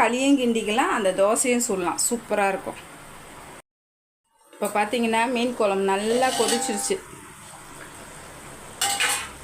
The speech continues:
சூப்பரா கொதிச்சிருச்சு. நானு ஒரு மாங்காய் போடுறேன்.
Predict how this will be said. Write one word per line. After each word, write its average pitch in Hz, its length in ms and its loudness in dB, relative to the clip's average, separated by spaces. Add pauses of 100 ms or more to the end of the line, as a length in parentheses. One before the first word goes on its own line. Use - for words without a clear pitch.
(600)
சூப்பரா 247 400 0 (100)
கொதிச்சிருச்சு. 233 580 0 (1120)
நானு 185 240 2 (1080)
ஒரு 202 120 2 (120)
மாங்காய் 214 360 2
போடுறேன். 196 380 2